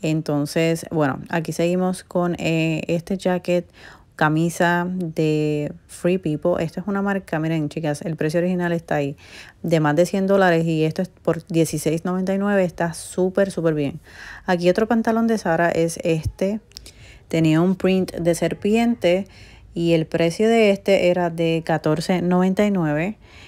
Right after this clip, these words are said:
Y bueno, aquí ven la etiqueta de Zara. Eh, me encantó este pantalón, pero era muy grande para mí. Además de que era bastante largo también. Este es otro también de Zara. Y es un pantaloncito así como,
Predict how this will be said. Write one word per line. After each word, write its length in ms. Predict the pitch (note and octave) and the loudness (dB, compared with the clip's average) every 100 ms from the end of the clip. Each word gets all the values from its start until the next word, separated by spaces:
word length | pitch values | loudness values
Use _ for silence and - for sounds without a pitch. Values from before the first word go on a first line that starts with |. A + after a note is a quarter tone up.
| - - | -20 -16
Y 460 | - F3+ F3+ F#3+ F3+ | -6 -2 0 0 0
bueno, 220 | D#3+ D3 | -2 -2
aquí 140 | C#3+ D#3 | -2 0
ven 180 | D#3 | 0
la 80 | D#3+ | 0
etiqueta 380 | E3 D#3+ E3 E3 | 0 0 0 2
de 120 | D#3+ | 0
Zara. 480 | D3+ D#3 E3 G#3+ C4 - | 0 -2 -2 -2 -6 -8
Eh, 420 | E3+ D#3 D#3 D3+ D3 - - | -4 0 0 0 -2 -6 -8
me 100 | - | -4
encantó 360 | E3 D3 D3 D3 | -2 -2 -2 -4
este 180 | D#3 A3+ | -2 -2
pantalón, 520 | G#3+ G3+ F#3 D#3 D#3+ | 0 0 0 0 -2
pero 200 | D#3+ D#3 | -2 0
era 200 | D3 D#3 | 2 0
muy 200 | F3 F3 | 0 -2
grande 280 | E3+ E3+ E3+ | -2 -2 -2
para 240 | E3+ F3 | -2 -2
mí. 200 | E3 D#3 - - | -4 -6 -10 -14
Además 320 | A3+ D#3+ D3 | -2 0 0
de 80 | D#3 | 0
que 60 | G3+ | 0
era 140 | G3+ | 0
bastante 540 | F3+ E3+ - D#3+ D#3+ G3 | 0 -2 -6 -6 -2 0
largo 300 | D#3+ D#3+ D#3+ | 2 0 -2
también. 400 | D#3 C#3+ C#3+ E3 - - - - | -4 -4 -8 -12 -20 -20 -20 -8
Este 220 | - F3+ A3 | -6 0 2
es 80 | |
otro 200 | A3 G#3+ | 2 2
también 240 | A3 F#3+ F3 | 2 2 2
de 140 | F#3+ | 0
Zara. 380 | F#3+ D3+ D3+ F#3 - _ - - | 0 0 -2 -4 -10 _ -20 -16
Y 160 | G#3 F3 | -4 -2
es 60 | E3 | 0
un 120 | F#3+ | 0
pantaloncito 580 | F#3+ F#3 F#3 F#3 E3 F3 | 0 2 0 0 -2 -2
así 220 | E3+ E3 | -2 -4
como, 640 | E3 E3 E3 D#3+ D#3+ D#3+ | -4 -2 0 0 -2 -4